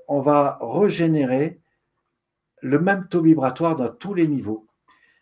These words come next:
Mais mieux encore, c'est que quand moi je vous accompagne, en fait, on va mettre des intentions dessus. Ce qui veut dire que comme si vous étiez en hypnose, en fait, tout le corps va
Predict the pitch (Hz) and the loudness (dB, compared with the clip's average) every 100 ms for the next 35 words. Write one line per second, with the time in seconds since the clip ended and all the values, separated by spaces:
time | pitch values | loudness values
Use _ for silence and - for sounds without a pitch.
0 | _ 139 147 202 196 170 165 202 175 151 | _ -2 0 2 2 0 0 -2 -2 -2
1 | 147 135 202 185 185 156 143 131 - 110 | 0 0 -2 -2 -2 -2 -2 -2 -4 -4
2 | 160 185 120 165 160 127 139 165 147 127 | -4 -4 -6 -4 -2 0 0 0 0 0
3 | 147 151 127 151 139 - 110 110 _ _ | -4 -4 -6 -6 -8 -8 -14 -16 _ _
4 | _ _ - 151 185 185 156 151 208 208 | _ _ -2 2 2 2 0 2 -2 -2
5 | 185 165 160 160 147 131 - 135 151 196 | -2 0 2 2 0 -2 -4 -2 -2 -4
6 | 165 - _ _ _ 131 147 170 170 165 | -10 -18 _ _ _ -8 -4 -4 -2 -2
7 | 143 - 156 143 127 143 | -2 -2 -2 -2 -2 -4